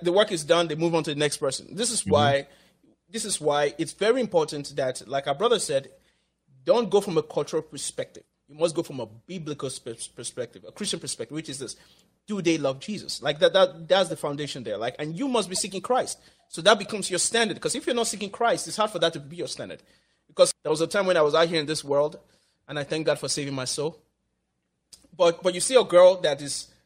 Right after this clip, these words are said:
Speaker 1: that is wearing, uh, whatever she's wearing, let's just say, uh, your heart needs to be renewed after you've seen her wear it. You just, and then she's saying, "Oh, the brother I want is a brother, just want someone that,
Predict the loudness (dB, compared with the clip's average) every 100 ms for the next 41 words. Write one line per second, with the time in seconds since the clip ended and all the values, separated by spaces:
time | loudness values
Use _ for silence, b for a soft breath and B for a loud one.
0 | _ _ -6 -6 -6 -10 -14 4 4 6
1 | 2 2 2 0 -2 -6 0 4 4 4
2 | -2 -4 8 8 6 -6 -8 -4 -2 0
3 | 2 0 -2 -2 -2 -4 -14 -2 0 6
4 | 4 4 -2 -2 -6 -6 -6 -6 -8 -12
5 | -18 -12 -4 -4 -4 -6 -4 -4 -2 -4
6 | -8 _ -10 -2 -2 -2 -14 _ _ _
7 | 4 4 4 2 2 0 -2 -6 -6 -2
8 | 0 0 0 -4 -4 -4 -2 -4 -4 -6
9 | -6 -4 -4 -2 -4